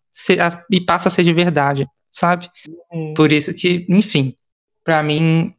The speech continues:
Speaker 1: Pose é uma coisa, assim, é, incrível. Foi uma
Speaker 2: E é,
Speaker 1: coisa incrível.
Speaker 2: tipo, é sobre isso que a gente tá falando, né? Tipo, a gente, a gente tá falando que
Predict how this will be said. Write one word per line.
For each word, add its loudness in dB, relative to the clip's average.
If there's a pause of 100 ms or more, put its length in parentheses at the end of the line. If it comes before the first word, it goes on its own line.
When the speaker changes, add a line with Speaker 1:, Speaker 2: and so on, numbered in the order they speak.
(240)
Speaker 1:
Pose 4
é 2
uma 0
coisa, 2
assim, 0 (560)
é, 4
incrível. 4
Foi 4
uma 2
Speaker 2:
E 0
é, 2
Speaker 1:
coisa 4
incrível. 2 (240)
Speaker 2:
tipo, -4
é -2
sobre -4
isso -8
que -4
a -2
gente -8
tá 2
falando, -4
né? -8 (160)
Tipo, -12
a -6
gente, -12 (160)
a -8
gente -14
tá -4
falando -4
que -4